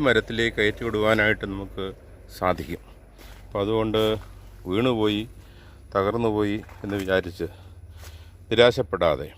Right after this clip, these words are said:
വീണുപോയതിനെ പ്രത്യാശയോടെ ഉയർത്തിക്കൊണ്ടുവരുവാൻ നമുക്ക് സാധിക്കും. നമ്മുടെ ജീവിതത്തിൽ വീഴ്ചയിൽ എഴുന്നേൽക്കുവാൻ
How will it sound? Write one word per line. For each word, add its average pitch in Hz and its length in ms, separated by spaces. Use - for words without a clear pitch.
വീണുപോയതിനെ 113 680
പ്രത്യാശയോടെ 110 800
ഉയർത്തിക്കൊണ്ടുവരുവാൻ 107 840
നമുക്ക് 92 240
സാധിക്കും. 92 420
നമ്മുടെ 98 300
ജീവിതത്തിൽ 101 360
വീഴ്ചയിൽ 107 420
എഴുന്നേൽക്കുവാൻ 98 520